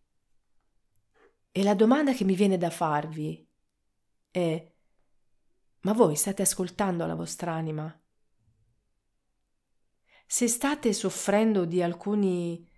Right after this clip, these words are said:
sintomi, sia psicologici che fisici, che non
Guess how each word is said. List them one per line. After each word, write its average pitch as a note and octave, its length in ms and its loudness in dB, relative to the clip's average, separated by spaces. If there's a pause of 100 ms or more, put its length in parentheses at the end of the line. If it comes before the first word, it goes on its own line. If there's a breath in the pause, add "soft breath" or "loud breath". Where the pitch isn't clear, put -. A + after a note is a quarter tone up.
sintomi, D#3+ 800 -2 (340)
sia - 300 0
psicologici E3+ 1160 2 (800 soft breath)
che F3+ 640 0
fisici, - 1200 -6 (300)
che A#3+ 140 -2
non A#3+ 420 2